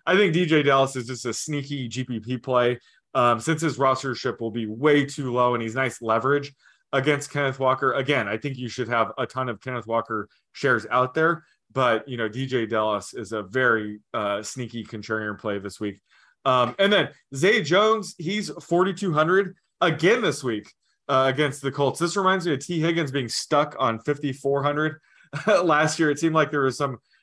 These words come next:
um, glitch in whoever was setting the prices spreadsheet or something. Um, but Zay Jones should not be forty-two hundred anymore.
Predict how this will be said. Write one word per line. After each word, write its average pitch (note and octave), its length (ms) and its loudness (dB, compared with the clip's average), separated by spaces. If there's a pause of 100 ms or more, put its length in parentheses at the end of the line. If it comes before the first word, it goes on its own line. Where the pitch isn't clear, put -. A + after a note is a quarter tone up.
(120)
um, A#2+ 340 0
glitch C#3 460 2
in B2+ 160 0
whoever C3 320 2
was A#2+ 120 -2
setting C3 220 0
the A#2 80 -6
prices A#2+ 560 -2
spreadsheet C#3 480 -2
or D#3 120 -4
something. E3 420 -4 (420)
Um, B2 420 4
but B2+ 360 2 (460)
Zay G3 200 4
Jones E3 220 4
should C3 180 -6
not B2+ 220 0
be B2+ 120 -4
forty-two A#2+ 460 -6
hundred A2+ 280 -2
anymore. A2 500 -2